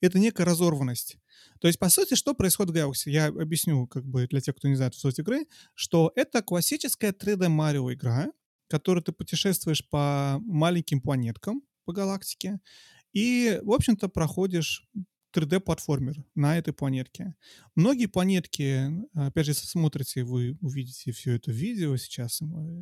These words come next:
кусочки. Но, э, многие планетки, они такие небольшие, вот маленькие, и ты по ним бегаешь, такой огромный для этих маленьких микропланеток. И, в общем-то, как-то проходишь эти, э,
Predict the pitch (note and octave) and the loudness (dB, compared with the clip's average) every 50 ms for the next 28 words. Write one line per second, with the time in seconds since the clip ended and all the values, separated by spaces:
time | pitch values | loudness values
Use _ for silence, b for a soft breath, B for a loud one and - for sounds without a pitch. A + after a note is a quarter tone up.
0 | F#3+ - D#3+ B2+ - C3+ - - _ - B B B B B B B - D#3 E3 | -14 -12 -12 -10 -10 -10 -12 -14 _ -20 B B B B B B B 2 2 4
1 | F3 F3+ F3 F3 E3 E3 E3+ D#3 D#3+ F#3+ A#3 C4+ C4 G#3+ G3+ F3+ - F3+ F#3 G3+ | 4 4 4 4 2 2 2 2 2 2 2 2 2 0 0 0 0 0 0 0
2 | G#3+ G3+ - - E3 D#3 D3+ D#3 F#3 F#3 - D3 C#3 - - D#3+ D3+ C#3+ C#3 C#3+ | 0 -2 -4 -2 0 0 2 2 0 0 -2 -4 -4 -4 -2 0 0 2 2 0
3 | C#3+ C3+ C#3+ C#3 C3 - - - G#3+ G#3+ G#3+ F#3 E3 D#3 C#3+ C#3+ C3+ C#3 - - | 0 0 0 0 -2 -2 -4 -4 -2 0 2 2 4 4 2 2 0 -2 -4 -2
4 | D3 C#3+ D3 E3 F3+ F3 D#3+ D3+ D3 C3+ - - C3+ C3 C3 C3 B2+ - - D3 | 0 0 2 2 2 2 2 2 0 0 -4 -4 -4 -2 -2 -2 -2 -2 -2 -2
5 | - - C#3 C#3 C#3 C3+ C3+ B2+ C#3+ D#3+ E3+ D3+ C#3 C3+ C3 A#2+ - - - _ | 0 2 2 4 4 2 2 2 2 2 2 2 0 0 0 0 -2 -6 -12 _
6 | - C#3 C3 A#2+ B2 C3 C3+ C#3 C3 B2+ B2 B2 B2+ A#2 - B2 C3 C3 C3+ B2+ | -4 -4 -2 0 0 0 2 2 2 2 0 0 -2 -4 -4 -4 -2 0 0 0
7 | B2 B2 - - - C#3 B2+ B2+ - C#3+ - G3 A3+ B3+ B3+ - _ _ _ _ | -2 -4 -6 -6 -6 -4 -4 -4 -8 -10 -6 -4 -4 -4 -4 -6 _ _ _ _
8 | _ _ _ _ _ _ _ - F#3 G#3+ B3 B3 G3 D3+ F3+ G#3 - E3 C#3+ - | _ _ _ _ _ _ _ -4 -2 0 0 2 2 0 0 0 -2 -2 -4 -4
9 | - D#3 - _ _ - C#3+ C3+ - - D#3 D3 C3+ C3 - C#3+ C3+ - - _ | -6 -12 -12 _ _ -6 -6 -6 -4 -4 -6 -6 -6 -6 -8 -8 -10 -10 -12 _
10 | _ _ _ _ _ _ _ _ _ _ _ _ _ _ _ _ - - _ _ | _ _ _ _ _ _ _ _ _ _ _ _ _ _ _ _ -20 -20 _ _
11 | - _ _ - - | -20 _ _ -16 -16